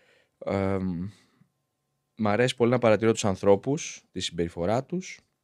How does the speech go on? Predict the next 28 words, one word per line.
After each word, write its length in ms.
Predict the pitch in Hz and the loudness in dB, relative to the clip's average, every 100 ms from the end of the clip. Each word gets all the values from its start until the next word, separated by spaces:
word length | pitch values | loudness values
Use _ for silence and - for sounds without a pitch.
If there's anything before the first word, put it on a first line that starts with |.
| - | -10
Μ' 100 | 85 | -6
αρέσει 220 | 95 95 | -4 -6
πολύ 180 | 95 92 | -6 -4
να 120 | 95 | -4
βλέπω 1080 | 90 95 92 92 90 85 82 78 76 73 - - | -4 -4 -4 -2 0 0 -2 -4 -8 -12 -18 -12
και 120 | 110 | -12
τη 120 | 87 | -10
φύση 500 | - 90 98 - 104 | -8 -6 -4 -6 -8
και 120 | 101 | -10
τον 200 | 95 85 | -8 -6
ήλιο. 420 | 85 101 110 117 123 | -6 -4 -4 -6 -8
Ο 120 | 87 | -6
ήλιος 240 | 104 98 | -4 -4
είναι 100 | 101 | -6
μεγάλη 540 | 90 90 95 87 76 - _ _ _ _ _ _ _ _ | -6 -4 -2 -2 -6 -12 _ _ _ _ _ _ _ _
πηγή 260 | 80 78 | -16 -10
έμπνευσης, 680 | 82 82 87 - 107 127 - - | -8 -8 -8 -8 -10 -12 -14 -8
το 100 | 90 | -8
φως 360 | - 95 85 | 0 0 0
δηλαδή 300 | - 67 65 | -4 -16 -16
που 160 | 69 71 | -18 -16
δίνει 220 | 76 69 | -14 -12
ο 40 | |
ήλιος. 420 | 73 101 123 135 - _ - _ _ _ _ _ _ _ _ _ _ | -10 -8 -8 -10 -18 _ -20 _ _ _ _ _ _ _ _ _ _
Το 160 | - 110 | -8 -6
τοπίο, 580 | 92 - 104 107 110 | -6 -4 0 2 2
η 100 | 104 | 2
πόλη, 960 | 95 - 104 104 104 104 104 104 104 | -2 -2 0 2 0 0 -2 -6 -8